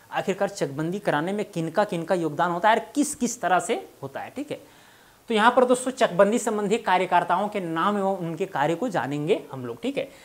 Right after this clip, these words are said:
जैसे चेनमैन हो गया जो चेन को चलाता है, अमीन हो गया, ड्राफ्टमैन यानी कि प्रारूपकार, ठीक है, मुहर्रीर, पेशकार, चपरासी, सहायक लिपिक, प्रधान लिपिक, कानूनगो, चकबंदी सहायक पदाधिकारी, चकबंदी पदाधिकारी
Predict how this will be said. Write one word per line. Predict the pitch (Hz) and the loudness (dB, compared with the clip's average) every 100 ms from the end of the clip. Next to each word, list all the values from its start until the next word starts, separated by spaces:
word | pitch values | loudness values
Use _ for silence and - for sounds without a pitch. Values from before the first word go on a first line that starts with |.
| - | -6
जैसे | 180 | 0
चेनमैन | 202 - 202 202 214 208 | 0 4 4 4 2 2
हो | 190 | 0
गया | 190 190 185 - | 0 -2 -4 -10
जो | 170 | -10
चेन | - 185 185 | -4 -2 -2
को | |
चलाता | 185 180 175 180 | -2 0 0 -2
है, | 170 - | -8 -6
अमीन | 175 202 208 | -4 -2 -2
हो | 175 | -4
गया, | 180 185 185 - - | -4 -6 -8 -20 -16
ड्राफ्टमैन | 156 127 165 175 180 190 202 | -8 -2 2 2 2 -4 -2
यानी | 190 180 | -4 -4
कि | 170 | -4
प्रारूपकार, | 180 160 175 175 185 180 180 | 0 2 2 -2 -2 -4 -6
ठीक | 226 - | -16 -12
है, | 139 | -10
मुहर्रीर, | 147 165 160 180 196 196 196 - | -6 -2 0 2 0 -2 -8 -6
पेशकार, | 175 - - 175 185 | -6 -4 0 2 0
चपरासी, | - 170 - 165 160 - 185 | -2 -6 -2 -2 -2 -8 -10
सहायक | - - 143 175 | -4 -2 -2 -4
लिपिक, | 190 180 202 196 - _ - - _ | -6 -6 -8 -10 -18 _ -20 -20 _
प्रधान | 165 156 190 | 2 4 4
लिपिक, | 196 185 208 202 - | 2 -2 -6 -10 -2
कानूनगो, | 165 175 180 180 185 202 - - _ | 0 2 0 0 0 -2 -8 -20 _
चकबंदी | - 156 160 180 185 202 | -2 -2 2 0 0 0
सहायक | 190 151 170 180 | 0 0 -2 -2
पदाधिकारी, | 185 175 170 185 180 190 - | -4 -2 -2 -4 -6 -10 -8
चकबंदी | 196 165 175 175 196 | -8 0 0 2 -2
पदाधिकारी | 196 180 190 190 175 175 | 0 -2 -4 -10 -10 -10